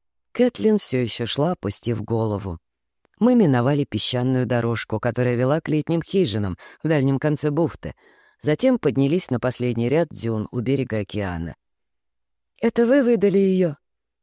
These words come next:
«Я?» «Вы сказали, что работали на Ц Р У, так что вы могли сообщить о ней, как о всех остальных». Она говорила неприязненно, прямо обвиняя меня.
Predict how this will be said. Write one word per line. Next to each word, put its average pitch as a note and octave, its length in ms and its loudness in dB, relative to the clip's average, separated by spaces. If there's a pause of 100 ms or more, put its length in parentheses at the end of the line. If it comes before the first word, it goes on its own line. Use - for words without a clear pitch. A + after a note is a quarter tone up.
(140)
«Я?» A2+ 520 -2 (880)
«Вы G3+ 160 0
сказали, B3+ 440 2
что A#3 160 -2
работали A#3 440 2
на G#3+ 120 2
Ц - 160 0
Р A#3+ 80 4
У, G#3+ 240 2 (380)
так G3+ 160 -4
что A3+ 160 0
вы A#3+ 80 4
могли A#3+ 280 2
сообщить A#3+ 500 -2
о E3+ 60 -2
ней, E3+ 180 -2
как - 220 -4
о G#3+ 60 2
всех G#3+ 260 -2
остальных». G3+ 580 -2 (480)
Она E3 260 0
говорила A3+ 400 4
неприязненно, D3 880 0 (300)
прямо C#3 380 2
обвиняя G#2+ 500 -2
меня. F#2+ 380 -4